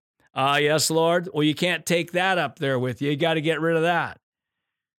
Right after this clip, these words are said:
"You know this critical spirit that you call discernment?" "Ah, yes, Lord." "You gotta get rid of that too, 'cause you can't take that up to the <laughs> headwaters of joy." You know this unworthiness and shame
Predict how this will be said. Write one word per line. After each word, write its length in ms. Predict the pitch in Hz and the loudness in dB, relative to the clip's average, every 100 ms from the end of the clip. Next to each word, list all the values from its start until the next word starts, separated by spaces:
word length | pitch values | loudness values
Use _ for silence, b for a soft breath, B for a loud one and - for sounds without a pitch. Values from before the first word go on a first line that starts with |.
| _ _ _ _ - | _ _ _ _ -6
"You 140 | 165 | -2
know 180 | 196 214 | 2 2
this 200 | 202 175 | 2 0
critical 520 | - 208 202 185 196 | 0 0 0 0 0
spirit 640 | 165 - - 185 208 220 220 | 0 -2 0 2 4 2 -2
that 120 | 180 | -2
you 140 | 180 | -2
call 280 | 170 180 185 | 0 0 2
discernment?" 1000 | 170 170 - 185 190 208 214 226 233 - _ _ _ _ _ - | 2 0 2 2 2 2 0 -2 -4 -10 _ _ _ _ _ -6
"Ah, 320 | 135 135 135 | 0 2 2
yes, 400 | 139 147 160 - | 2 2 0 0
Lord." 420 | 160 160 170 180 - _ _ _ _ _ _ _ - | 0 2 0 -2 -10 _ _ _ _ _ _ _ -4
"You 120 | 151 | 0
gotta 220 | 180 175 | 2 2
get 180 | 165 170 | 0 0
rid 220 | 170 180 | 0 0
of 100 | 165 | 0
that 300 | 170 180 - | 0 0 -2
too, 360 | - 180 143 95 | -2 0 -2 -4
'cause 140 | - 131 | -6 -4
you 80 | 143 | -2
can't 320 | 170 165 151 | -2 -2 -2
take 240 | 170 147 | -2 0
that 260 | 165 175 165 | -2 0 0
up 140 | 147 | -2
to 80 | 139 | -4
the 160 | 131 127 | -2 0
<laughs> 80 | |
headwaters 580 | 147 156 151 156 147 135 | 0 2 0 0 -2 -2
of 140 | 131 123 | -4 -4
joy." 520 | 139 143 135 98 98 _ _ _ _ _ _ _ | -4 -2 -4 -8 -14 _ _ _ _ _ _ _
You 140 | - 175 | -2 2
know 180 | 202 | 2
this 180 | 214 190 170 | 2 2 2
unworthiness 880 | 196 208 190 202 202 208 202 202 180 | 0 2 4 4 4 2 2 0 0
and 160 | 170 | 0
shame 840 | 147 - - 190 196 202 208 220 | 0 0 2 2 2 0 0 -2